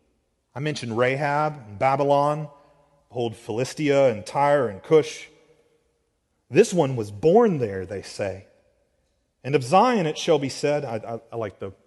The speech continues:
Greek version of the Old Testament right here. It says, "And of Mother Zion. Of Mother Zion it shall be said, this one and that one were born in her." See why it calls her Mother Zion? These people were born in her.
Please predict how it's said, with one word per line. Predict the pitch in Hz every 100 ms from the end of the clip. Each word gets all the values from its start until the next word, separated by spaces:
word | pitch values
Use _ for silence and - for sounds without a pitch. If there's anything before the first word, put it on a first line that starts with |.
| _
Greek | 113 107 98
version | _ 98 98 104
of |
the | 104
Old | 101 98
Testament | 104 - 104
right | 101 90
here. | 110
It | 104 -
says, | 107 101
"And | - 107
of | 98
Mother | 107 123 120 107
Zion. | 95 90 87 87 92 _ _ _ _ _ _ _ _ _ _ _ _ _ _ _ -
Of | 104
Mother | 110 180 160
Zion | 120 120 113 104
it | 110
shall | - 117
be | 113
said, | - 113 107 101 _ _ _ _ _ _ _ _ _ _
this | 151 190
one | 160
and | 123 117
that | 147 151
one | 110 104 95
were | 101
born | 95 95 113 117
in | 98 92
her." | 104 90 85
See | -
why | 101 95
it | 90
calls | - 95 92
her | 92
Mother | 92 92 90
Zion? | 95 92 92 _ _ _ _ _ _ _
These | _
people | - _
were | 104
born | 92 95 98
in | 98 _
her. | 104